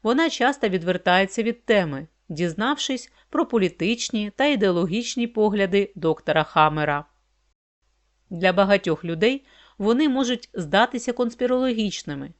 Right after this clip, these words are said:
або навіть божевільними, але незалежно від того, наскільки вони правдиві, їх можна зрозуміти, дослідивши його неймовірну історію життя.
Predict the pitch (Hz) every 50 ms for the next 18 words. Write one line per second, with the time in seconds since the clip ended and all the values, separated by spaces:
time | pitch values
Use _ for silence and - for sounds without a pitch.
0 | _ _ _ _ _ _ - - 165 156 175 180 185 196 185 180 190 170 165 185
1 | 185 175 190 208 190 202 226 220 185 156 151 143 143 139 139 - _ _ _ _
2 | _ _ _ _ _ _ _ - - 156 160 175 190 226 269 277 262 294 294 269
3 | 226 185 165 151 160 151 147 156 156 _ _ - 190 220 240 196 170 147 - -
4 | - 190 214 233 240 - - - 196 160 - - 160 147 160 156 160 156 - 160
5 | 160 147 139 135 170 208 233 214 180 147 151 _ _ _ _ _ - 170 160 175
6 | 180 - - 190 175 175 165 165 165 156 147 160 160 156 147 156 151 160 196 240
7 | 240 - 156 147 - _ _ _ _ _ - - 165 202 190 - 202 196 175 226
8 | 254 247 - - 254 233 233 226 196 220 214 190 185 208 262 285 269 233 220 185
9 | 156 160 180 233 214 196 190 156 - - 165 - - - 156 160 180 185 185 165
10 | 151 143 131 147 143 _ - 156 143 143 135